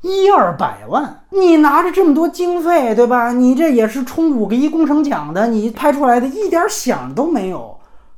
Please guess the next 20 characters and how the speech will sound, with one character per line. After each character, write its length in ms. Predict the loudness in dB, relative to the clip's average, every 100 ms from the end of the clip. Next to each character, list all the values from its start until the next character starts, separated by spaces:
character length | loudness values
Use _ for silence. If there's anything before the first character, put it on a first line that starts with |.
| -10
这 100 | -2
样 140 | 0 0
的 80 | -2
团 240 | -6 -4
队 140 | -4
你 120 | -4 -6
要 120 | -6
他 80 | -8
干 240 | -10 -12
什 120 | -14
么？ 120 | -18 -20 -20 -12
这 80 | -6
不 100 | -4
是 60 |
忠 220 | -4 -2 -2
诚 140 | -2
的 80 | -4
废 220 | -6 -8
物 120 | -10
吗？ 240 | -12 -16